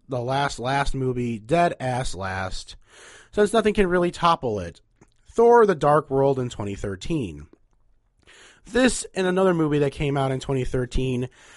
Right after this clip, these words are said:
had a pretty thankless job to be coming r-, up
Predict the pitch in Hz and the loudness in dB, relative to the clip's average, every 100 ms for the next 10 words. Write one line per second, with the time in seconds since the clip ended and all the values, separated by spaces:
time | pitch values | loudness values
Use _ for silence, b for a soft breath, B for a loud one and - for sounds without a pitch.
0 | B - 208 220 - 247 277 262 240 202 | B -2 2 2 2 0 2 2 0 -2
1 | 165 - - - 190 226 196 185 160 - | -4 -6 -4 4 4 4 2 2 0 -2
2 | 156 160 147 131 120 127 123 117 113 117 | 4 6 6 4 0 -4 -2 -4 -4 -6
3 | 113 107 - 143 139 123 - 143 135 | -6 -6 -6 -4 -4 -4 -4 -4 -4